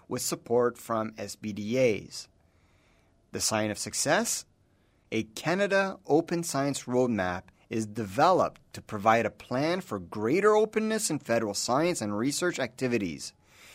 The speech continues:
It is shared with the science-based departments and agencies, and this has a deadline of July twenty nineteen. Next, science-based departments and agencies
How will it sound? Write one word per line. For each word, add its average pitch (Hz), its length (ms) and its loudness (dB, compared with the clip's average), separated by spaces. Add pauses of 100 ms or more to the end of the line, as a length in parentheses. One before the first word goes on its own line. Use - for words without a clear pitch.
(160)
It 170 160 8
is 202 140 6
shared 143 680 2 (220)
with 117 160 -4
the 104 200 -2
science-based 131 920 -2
departments 135 540 -4
and 107 100 -6
agencies, - 800 -8 (420)
and 120 160 0
this 180 200 4
has 165 180 2
a 185 40 -2
deadline 113 680 4 (200)
of 117 140 -2
July 104 380 4
twenty 101 320 -4
nineteen. 98 720 -4 (1600)
Next, - 540 -4 (1600)
science-based 170 920 2
departments 135 600 2
and 143 180 2
agencies 135 800 2